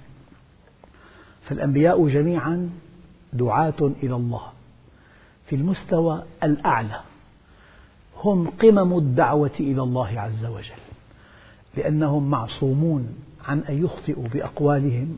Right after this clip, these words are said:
وأفعالهم وإقرارهم. إنهم معصومون،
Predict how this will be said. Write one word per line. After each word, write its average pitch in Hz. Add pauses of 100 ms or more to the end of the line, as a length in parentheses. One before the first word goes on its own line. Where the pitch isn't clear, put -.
وأفعالهم 127
وإقرارهم. 123 (1500)
إنهم 180
معصومون، 185